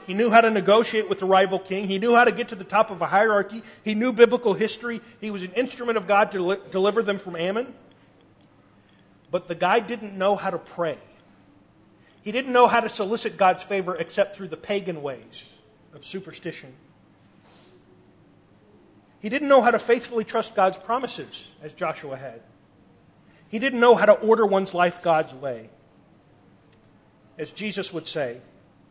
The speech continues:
"What does it profit a man to gain the whole world and he forfeits his own soul?"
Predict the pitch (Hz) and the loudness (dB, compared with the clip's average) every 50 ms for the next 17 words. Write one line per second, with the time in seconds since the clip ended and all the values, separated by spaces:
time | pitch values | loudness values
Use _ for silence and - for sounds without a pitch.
0 | _ _ _ _ _ _ _ _ _ 185 190 - - 202 - 208 214 - - 208 | _ _ _ _ _ _ _ _ _ -12 -12 -10 -10 -8 -8 -8 -8 0 2 2
1 | 202 202 202 185 180 170 160 160 156 147 151 151 165 131 160 160 170 175 165 - | 2 2 -2 -8 -6 -4 -4 -4 -4 -8 -10 -14 -14 -10 -8 -8 -6 -6 -8 -6
2 | 160 160 151 147 135 135 131 120 120 120 120 127 - - - 139 131 - - 123 | -6 -8 -8 -6 -10 -12 -12 -12 -14 -18 -20 -20 -20 -16 -14 -14 -14 -14 -18 -20
3 | - - - - 123 117 117 - - - 110 101 | -20 -20 -20 -20 -20 -20 -18 -18 -20 -20 -20 -20